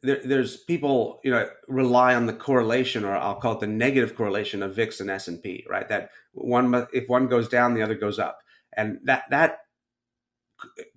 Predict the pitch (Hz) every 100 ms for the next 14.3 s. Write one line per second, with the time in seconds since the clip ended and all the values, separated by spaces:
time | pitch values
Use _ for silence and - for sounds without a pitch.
0 | - 160 151 170 - 123 - 143 147 139
1 | - 120 104 - - - 123 - _ 113
2 | 107 - 101 113 104 - 117 117 104 95
3 | 104 101 - 104 123 117 - - - 123
4 | 131 120 - 127 - _ - 123 127 117
5 | 110 110 110 107 107 107 - 104 92 92
6 | _ _ - 104 98 - 110 - 69 107
7 | 107 123 120 120 120 120 107 120 - 113
8 | 120 117 113 131 127 139 120 117 110 101
9 | 135 135 - 117 101 101 101 _ _ 110
10 | 107 123 104 107 104 104 120 - 117 107
11 | 104 101 107 98 107 107 98 92 - 156
12 | - 85 - - _ - 107 104 101 -
13 | - 113 110 - 120 110 110 _ _ _
14 | _ 147 -